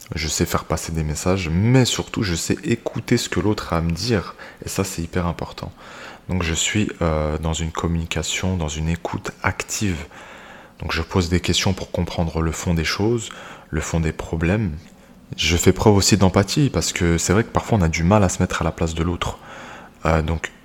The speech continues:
j'écoute, son reproche je l'accepte, et je fais en sorte de ne plus, euh, lui faire mal à ce point-là.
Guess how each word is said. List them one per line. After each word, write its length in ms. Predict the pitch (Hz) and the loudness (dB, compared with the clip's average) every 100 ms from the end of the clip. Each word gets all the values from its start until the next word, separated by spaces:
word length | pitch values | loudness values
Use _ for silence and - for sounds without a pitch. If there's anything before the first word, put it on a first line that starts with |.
| - | -8
j'écoute, 580 | 80 107 - 107 - - - - - - | -2 0 0 -6 -8 -12 -16 -20 -20 -6
son 220 | - 95 | 0 2
reproche 400 | 90 - 113 101 | 2 2 2 2
je 100 | 85 | 2
l'accepte, 680 | 85 - - 104 - - - - - - - - - | 2 0 -2 -2 -4 -18 -18 -20 -20 -20 -20 -10 2
et 120 | 95 | 2
je 140 | 90 | 4
fais 160 | 85 - | 2 2
en 80 | 87 | 2
sorte 300 | - - - | 0 -4 -2
de 60 | |
ne 100 | 85 | 0
plus, 380 | 82 - 95 90 | 0 -2 2 2
euh, 60 | 80 - - - - - - | 2 -2 -12 -20 -20 -10 -6
lui 140 | - 82 | -4 0
faire 220 | - 85 | 2 6
mal 180 | 90 87 | 6 6
à 60 | |
ce 140 | 82 - | 4 0
point-là. 400 | - 87 82 | -2 -4 -4